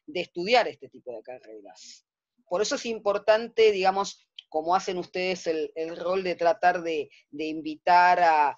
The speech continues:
a mujeres para que cuenten, para que hablen de su experiencia, para que digan, digamos, cómo hicieron para decidir la carrera, cómo les fue en su, en su ámbito laboral.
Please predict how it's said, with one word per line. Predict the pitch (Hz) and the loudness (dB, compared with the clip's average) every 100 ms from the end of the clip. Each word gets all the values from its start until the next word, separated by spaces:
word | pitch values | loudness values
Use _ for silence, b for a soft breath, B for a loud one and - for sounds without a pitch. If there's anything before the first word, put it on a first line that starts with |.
| b b | b b
a | 139 | -10
mujeres | 147 147 185 180 | -8 -6 -6 -2
para | - 139 | -2 -2
que | 139 | -6
cuenten, | 170 180 180 175 170 170 170 | -2 0 0 -2 -4 -4 0
para | 160 147 | -2 -2
que | 165 | 0
hablen | 165 165 | 0 0
de | 156 | -4
su | 147 | -6
experiencia, | - 165 165 175 170 165 170 160 | -6 -4 -2 -2 -2 -6 0 0
para | - 151 | 0 -4
que | - 156 | -4 -4
digan, | 170 175 160 | 0 0 0
digamos, | 156 151 143 | 0 -2 -2
cómo | 180 175 | -4 -2
hicieron | 170 - 180 185 175 151 | -2 -2 0 2 2 2
para | 143 139 131 B B | 2 4 2 B B
decidir | - 165 - 170 165 | -4 -4 0 0 0
la | 151 | 0
carrera, | 160 165 180 170 151 | -2 0 4 4 2
cómo | 175 180 | 0 0
les | 160 | 0
fue | - 180 | 2 0
en | 170 | 0
su, | - 160 147 b b | -4 -6 -6 b b
en | 160 165 | -10 -4
su | 185 | -2
ámbito | 185 190 | 0 4
laboral. | - 180 202 | 4 6 4